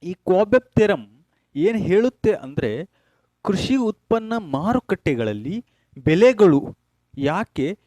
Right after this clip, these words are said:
ಏರು ಇಳಿತ ಆಗ್ತಾವೆ, ಯಾಕೆ ಹೆಚ್ಚು ಕಡಿಮೆ ಆಗ್ತಾವೆ, ಏಕೆ ಬದಲಾವಣೆ ಆಗ್ತಾವೆ, ಅದೇ ರೀತಿಯಾಗಿ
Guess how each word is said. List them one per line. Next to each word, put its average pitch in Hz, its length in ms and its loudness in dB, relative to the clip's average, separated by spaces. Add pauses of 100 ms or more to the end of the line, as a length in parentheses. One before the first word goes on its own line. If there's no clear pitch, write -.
(280)
ಏರು 214 420 4
ಇಳಿತ 175 360 0
ಆಗ್ತಾವೆ, 113 680 -4 (140)
ಯಾಕೆ 151 380 -6
ಹೆಚ್ಚು 170 320 -4
ಕಡಿಮೆ 156 340 -2
ಆಗ್ತಾವೆ, 117 600 -6
ಏಕೆ 196 280 -6
ಬದಲಾವಣೆ 185 580 0
ಆಗ್ತಾವೆ, 117 680 -6 (880)
ಅದೇ 214 260 -2
ರೀತಿಯಾಗಿ 147 920 -6